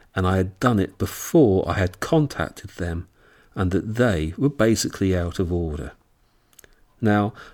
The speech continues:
I am actually a naturally timid man. I hate complaining, and I often fail to do so. But I was not going to pay someone else for my own work, get nothing from it,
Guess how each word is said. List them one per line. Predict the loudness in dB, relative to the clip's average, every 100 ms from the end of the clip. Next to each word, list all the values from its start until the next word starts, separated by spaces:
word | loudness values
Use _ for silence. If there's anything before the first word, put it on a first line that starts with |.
| -4
I | 4 6
am | 6 4
actually | 2 -2 0 2
a |
naturally | 4 2 -2 -6 -2 -2 -2
timid | -6 -2 0 -2 -4
man. | -6 -6 -8 -10 -18 -4
I | -4
hate | -2 0 0 0
complaining, | -2 -4 -2 -2 -2 -2 -6 -10 _ _
and | 0 2
I | 0
often | 2 0 0 -4 -4
fail | -2 0 0
to | -2
do | 0 2 2
so. | 0 -6 -6 -8 _ _ _ _ _ _ _ _ _ _ _ 4
But | 6 6 0 _ _ _ _ -2
I | 2
was | 2 4
not | 4 4 0 0
going | 0 0
to | -2
pay | -8 -2 -2 -2
someone | -2 2 2 2 2
else | 0 0 -6 -12 -16 -20
for | -4 2
my | 6 6 4 2
own | 4 6 4
work, | 0 0 0 -4 -10 -20 _ _ _
get | 2 2
nothing | 4 2 2 0 -2 -2
from | -4 -2 -2
it, | -2 -6